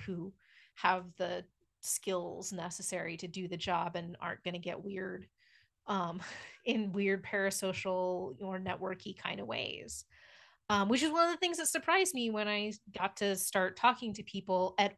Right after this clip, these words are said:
all different levels and all different aspects of this. I've been calling it kind of,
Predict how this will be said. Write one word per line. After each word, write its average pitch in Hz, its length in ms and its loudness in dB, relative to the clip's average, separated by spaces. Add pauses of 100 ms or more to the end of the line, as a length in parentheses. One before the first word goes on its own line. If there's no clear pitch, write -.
all 277 240 10
different 247 340 -2
levels 208 460 2
and 190 120 -2
all 214 220 -2
different 196 380 -4
aspects - 840 -4 (600)
of 190 760 4
this. 175 880 0 (160)
I've 208 240 4
been 220 160 -4
calling 202 480 -2
it 190 140 0
kind 185 300 -8
of, 185 280 -4